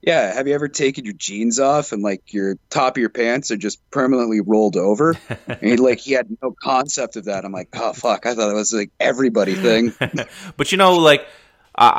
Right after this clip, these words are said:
Speaker 2: I, I train, I train a lot of skinny guys who try to get big too, right? And
Speaker 1: Mm-hmm.
Speaker 2: their struggle is also just as real as the struggle of people who trying to lose weight too, right? Like, um, it's, it's always
Speaker 1: Yeah.
Speaker 2: the,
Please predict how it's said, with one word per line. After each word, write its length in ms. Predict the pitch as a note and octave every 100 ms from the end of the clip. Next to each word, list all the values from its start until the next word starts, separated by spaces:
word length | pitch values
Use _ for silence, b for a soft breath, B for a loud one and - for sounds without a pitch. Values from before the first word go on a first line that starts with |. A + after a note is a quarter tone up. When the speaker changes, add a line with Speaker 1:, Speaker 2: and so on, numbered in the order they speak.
| A2+ C#3
Speaker 2:
I, 80 | C3
I 40 |
train, 340 | - - D#3+ B2+
I 100 | C3+
train 220 | - D#3
a 60 | C#3
lot 140 | C3
of 60 | B2
skinny 280 | - A#2+ A#2
guys 240 | A2+ A2
who 80 | A2
try 260 | - A2+ G2
to 80 | F#2
get 360 | F#2+ E2 -
big 380 | F#2 F#2+ A#2 -
too, 400 | - A#2 D3+ G#3+ _ -
right? 300 | G2 B2 - -
And 520 | F#2+ G2+ G2 G2 - -
Speaker 1:
Mm-hmm. 260 | A2+ - G#2 -
Speaker 2:
their 160 | C3 A3+
struggle 540 | - D3 D#3+ D3+ B2 -
is 240 | A2 - G2
also 360 | A2 B2+ A#2
just 400 | F#2+ - F#2+ -
as 180 | F2+ E2
real 280 | D#2 E2+ D#2+
as 100 | D2+
the 40 | D2
struggle 360 | - E2 D2+
of 60 | C#2
people 240 | - D#2
who 80 | D#2
trying 200 | - D2+
to 60 | C2+
lose 200 | C2+ B1+
weight 240 | C2+ A1+
too, 200 | - A#1+
right? 240 | B1 D#2+ F#2
Like, 260 | D#2+ C#2+ b b b b
um, 380 | F#2 F2 E2+ E2+
it's, 180 | - - A2+
it's 140 | G#2+
always 300 | A#2 G2+ G2
Speaker 1:
Yeah. 20 |
Speaker 2:
the, 100 | C3